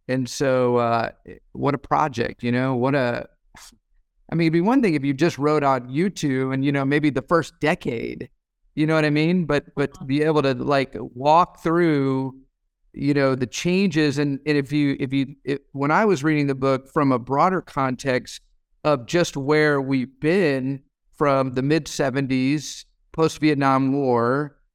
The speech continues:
all the way through, I mean, our, our nation, I mean, the, the, the speed of change in which our nation has gone through, and the fact that she was able, Susan was able to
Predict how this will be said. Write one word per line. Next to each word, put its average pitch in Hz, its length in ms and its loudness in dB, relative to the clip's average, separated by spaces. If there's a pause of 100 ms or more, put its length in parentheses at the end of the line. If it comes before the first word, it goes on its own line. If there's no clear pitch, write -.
(580)
all 151 220 4
the 160 100 2
way 147 200 4
through, 156 480 0
I 135 40 0
mean, 131 220 0
our, 139 200 -2
our 143 140 -4
nation, 135 840 0
I 127 80 -2
mean, 127 220 0
the, 123 160 2
the, 120 460 -2
the 131 100 -6
speed 170 360 -2
of 143 120 0
change 165 360 0
in 127 100 -2
which 135 160 -2
our 135 140 2
nation 135 380 0
has 113 180 -2
gone 143 420 0
through, 113 520 -2 (400)
and 127 600 0 (120)
the 123 100 -2
fact 143 300 -2
that 139 100 -4
she 151 220 -2
was 139 180 -2
able, 131 260 0
Susan 131 360 0
was 123 160 -2
able 127 240 2
to 117 240 -2